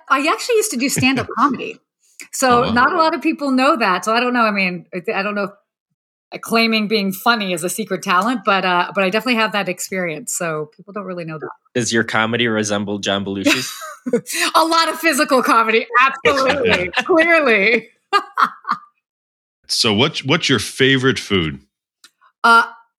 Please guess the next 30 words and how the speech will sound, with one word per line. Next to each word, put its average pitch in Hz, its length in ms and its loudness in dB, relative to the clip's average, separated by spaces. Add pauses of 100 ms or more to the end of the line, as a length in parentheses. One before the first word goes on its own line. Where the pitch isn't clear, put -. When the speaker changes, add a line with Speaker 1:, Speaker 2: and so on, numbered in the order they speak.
(440)
Speaker 1:
mangoes. 202 720 -2 (100)
I 208 80 -4
love 262 240 -2
fruit. 277 460 0
Speaker 2:
Hmm. - 60 -20 (240)
Speaker 1:
It's - 140 -4
so 240 140 -2
random. 220 540 -6 (240)
<laughs> - 1000 -8
Speaker 2:
<laughs> - 1600 -4
Speaker 1:
You're, 349 160 4
you're, 294 260 0
like, - 160 2
Speaker 2:
Uh, - 40 -4
Speaker 1:
moving 269 320 0
on. 240 280 2 (100)
<laughs> - 40 0
Speaker 2:
all - 720 -4
right, 110 180 2
we 101 120 0
got, 110 180 0 (640)
we 107 80 0
got 104 80 2
a 92 60 0
couple 143 320 0
more. 120 480 4
What, 127 280 2
what 151 200 2
scares 117 440 2
you? 73 160 -8